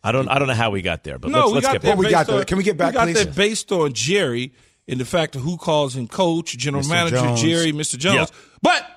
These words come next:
Speaker 2: he's Jerry.
Speaker 1: Well, Jerry
Speaker 3: Way to bring it back,
Speaker 1: had
Speaker 3: Keyshawn.
Speaker 1: this to say. Fir-, first of all, Keyshawn, J Will, and Max is presented by Progressive Insurance. All guests on the Goodyear Hotline.
Speaker 2: Joseph
Speaker 1: It is
Speaker 2: Keyshawn.
Speaker 1: time for Straight Talk,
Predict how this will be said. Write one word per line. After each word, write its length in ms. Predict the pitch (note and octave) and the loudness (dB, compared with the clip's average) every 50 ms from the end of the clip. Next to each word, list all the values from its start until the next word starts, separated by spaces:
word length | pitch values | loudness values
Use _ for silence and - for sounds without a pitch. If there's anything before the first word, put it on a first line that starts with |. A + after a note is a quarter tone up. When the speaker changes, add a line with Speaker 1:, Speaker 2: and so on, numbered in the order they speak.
| _ _ - | _ _ -2
Speaker 2:
he's 160 | B3+ G#3 E3+ | 0 0 0
Jerry. 440 | C3 C#3+ G#3+ A3 F#3 D3 A2 F#2+ - - _ _ _ _ _ _ _ _ _ _ _ - | 0 2 2 4 4 2 0 -2 -8 -18 _ _ _ _ _ _ _ _ _ _ _ -10
Speaker 1:
Well, 140 | - G#2+ G#2+ | -8 -8 -6
Jerry 480 | F#2 - - C#3+ E3 D3 E2+ D2+ D#2 F2 - _ _ _ _ _ _ _ _ _ _ _ _ _ _ _ _ _ _ - | -4 -2 0 2 2 2 0 -2 -6 -10 -14 _ _ _ _ _ _ _ _ _ _ _ _ _ _ _ _ _ _ -8
Speaker 3:
Way 80 | G#2 | -6
to 60 | G#2 | -4
bring 160 | F#2+ A2 G#2+ G2 | -4 -4 -4 -4
it 80 | D#2+ | -4
back, 80 | D#2+ A2 | -2 0
Speaker 1:
had 160 | B2+ A#2+ G#2 | 0 0 0
Speaker 3:
Keyshawn. 80 | E2 F2 | 2 2
Speaker 1:
this 220 | E3+ G#3+ - - | 0 2 0 -2
to 100 | - A2+ | -4 -6
say. 320 | F#2 - - E2 C2+ C#2 C#2+ | -6 -6 -6 -6 -6 -6 -4
Fir-, 200 | - - G3 - | -2 -2 -2 0
first 160 | - F3+ F3+ | 0 0 0
of 40 | - | 0
all, 80 | B2 A2+ | 0 -2
Keyshawn, 300 | - G3+ - E3 C#3+ B2 | 0 0 2 2 2 4
J 140 | G#2+ B2+ A2+ | 2 2 2
Will, 120 | G#2+ G2 | 2 0
and 60 | F#2 | 0
Max 220 | F2 F2 F2 F2+ G2 | 0 0 -2 -2 -4
is 40 | |
presented 300 | F2 - G2+ - G#2+ F#2+ | -8 -6 -4 -2 -2 0
by 120 | E2+ F2+ F2 | 0 -2 -4
Progressive 380 | E2 F#2 E2+ G2+ F#2+ - - | -4 -4 -2 -2 -2 -2 -2
Insurance. 320 | F2 F2+ - A#2 G#2 F#2+ - - | -6 -6 -4 -4 -4 -4 -2 0
All 160 | C3+ C3+ C3 | 0 2 2
guests 320 | A2+ F#2+ C3 A#2+ A2+ - A#2+ | 2 0 0 0 0 -2 -4
on 80 | G#2+ | -4
the 80 | F#2+ F#2 | -4 -4
Goodyear 340 | E2 G2 F#2+ E2 F2 D#2+ D2 | -2 -4 -4 -2 -4 -6 -6
Hotline. 460 | D2+ D2 C#2 - A#1+ B1+ A#1+ B1 - | -6 -6 -6 -8 -10 -14 -14 -16 -14
Speaker 2:
Joseph 360 | A2 C3 C3+ C#3+ C#3 - - | -10 -10 -8 -8 -6 -2 0
Speaker 1:
It 140 | A#3 C4+ D4 | 2 2 2
is 200 | D4 C#4 B3 - - | 2 2 0 0 -2
Speaker 2:
Keyshawn. 40 | |
Speaker 1:
time 380 | - - A3+ A#3+ B3+ C4 C4 B3 | -2 0 2 2 2 2 2 0
for 160 | - - G3 F3 | 0 0 0 0
Straight 480 | - - - - - G#3 C4+ C4+ - | 0 -2 -4 -2 0 0 0 2 0
Talk, 320 | - - D#3 A2 - - | 0 0 0 0 0 -4